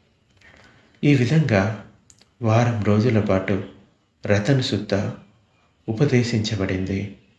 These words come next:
ఆ దేశ ప్రజలందరూ భయం నుండి, కష్టాల నుండి ముక్తి పొందారు. అలా ముక్తులను చేసి భగవానుడు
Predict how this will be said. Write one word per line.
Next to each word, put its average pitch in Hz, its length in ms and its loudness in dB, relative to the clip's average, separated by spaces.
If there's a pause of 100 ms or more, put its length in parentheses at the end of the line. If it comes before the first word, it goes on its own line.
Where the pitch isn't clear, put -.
(720)
ఆ 110 160 4
దేశ 127 260 4 (140)
ప్రజలందరూ 110 760 2 (680)
భయం 107 420 2
నుండి, 98 440 0 (680)
కష్టాల 117 440 2
నుండి 101 340 2
ముక్తి 107 340 -4
పొందారు. 101 460 -2 (680)
అలా 110 320 4
ముక్తులను 113 640 0
చేసి 107 440 -4 (1120)
భగవానుడు 123 640 2